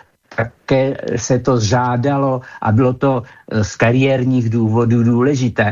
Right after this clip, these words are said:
Ale ta generace vnuků, to je ten Merz, tak ty už jsou jiní. Ty už vlastně chtějí odplatu, chtějí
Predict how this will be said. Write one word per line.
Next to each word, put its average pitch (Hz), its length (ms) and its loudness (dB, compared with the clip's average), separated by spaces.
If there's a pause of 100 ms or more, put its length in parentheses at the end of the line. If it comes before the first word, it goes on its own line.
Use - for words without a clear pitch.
Ale 117 360 0 (420)
ta 123 140 0
generace 147 640 -2
vnuků, 120 640 -2 (600)
to 135 120 2
je 147 120 0
ten 139 200 0
Merz, 131 640 -2 (480)
tak - 320 -2 (240)
ty 156 80 0
už 165 220 0
jsou 180 260 0
jiní. 151 640 0 (400)
Ty 165 120 2
už 170 280 2
vlastně 175 720 -2 (400)
chtějí 170 720 0 (800)
odplatu, 170 680 -2
chtějí 156 420 -2